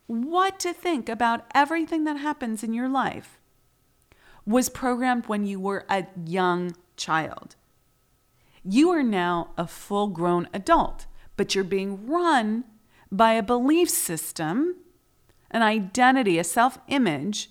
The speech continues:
that was created when you were a wee young thing. Generally speaking, under the age of ten, but really those infant years are very important. Those toddler years are very important,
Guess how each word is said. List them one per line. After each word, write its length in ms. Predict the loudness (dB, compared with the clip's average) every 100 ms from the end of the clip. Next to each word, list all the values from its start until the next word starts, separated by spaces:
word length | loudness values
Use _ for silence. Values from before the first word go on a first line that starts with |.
| _ _ _
that 440 | -2 4 4 2 0
was 340 | -2 0 -2
created 960 | -6 -10 -6 -2 0 0 2 0 -2 -6 -18 -16 -4
when 320 | 0 2 4
you 200 | 4 2
were 240 | 2 2
a 60 | 0
wee 300 | 0 -2 0
young 300 | 0 0 -2
thing. 380 | -2 -2 -4 -8 -16 -20 _
Generally 360 | -6 -4 -2 -4
speaking, 440 | -6 -8 -8 -8 -6
under 200 | -6 -4
the 200 | -6 -2
age 180 | -2 -4
of 100 | -8
ten, 300 | -4 -2 -2
but 160 | -6 -10
really 540 | -10 -2 0 0 -2 -8 -14 -6
those 260 | -2 -2 -4
infant 420 | -2 0 0 -4 -6
years 300 | -4 -4 -6
are 120 | -10
very 320 | -8 -6 -4
important. 380 | -6 -8 -10 -8
Those 160 | -8 -8
toddler 420 | -4 0 0 0
years 340 | -4 -4 -6 -8
are 60 |
very 300 | -10 -10 -8
important, 600 | -10 -10 -14 -16 -18 -20